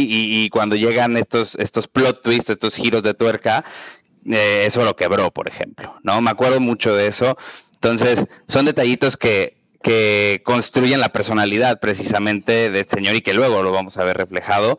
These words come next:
Entonces ya traía este gusto desde, desde muy, muy chavito y el, y el videoclu-, el, sí, el, el videoclub en el que empezó a trabajar, pues nada más lo, lo potenció, ¿no? Digámoslo, como tú decías, lo estrechó. Entonces,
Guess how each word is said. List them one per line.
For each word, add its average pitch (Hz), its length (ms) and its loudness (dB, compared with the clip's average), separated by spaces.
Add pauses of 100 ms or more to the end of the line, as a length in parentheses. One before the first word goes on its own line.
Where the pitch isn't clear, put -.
(280)
Entonces 135 320 0
ya 156 180 0
traía 139 300 0
este 135 160 -2
gusto 117 360 0
desde, 95 720 0
desde 98 400 -2
muy, 127 460 2
muy 113 180 0
chavito 107 320 -2
y 117 100 2
el, 107 200 -2
y 107 140 0
el 101 480 0
videoclu-, 104 500 0
el, 101 680 0
sí, 123 140 0
el, 98 220 -2
el 104 180 0
videoclub 104 400 0
en 117 80 0
el 107 100 -2
que 104 60 -4
empezó 98 220 -2
a - 20 -8
trabajar, 104 320 -2
pues 104 140 -8
nada 101 180 0
más 98 240 -2
lo, 101 240 0
lo 95 160 0
potenció, 90 840 -4
¿no? 90 220 -2
Digámoslo, 87 460 -4
como 101 220 -2
tú 120 80 0
decías, 113 300 0
lo 107 100 2
estrechó. 92 360 -2
Entonces, 95 500 -2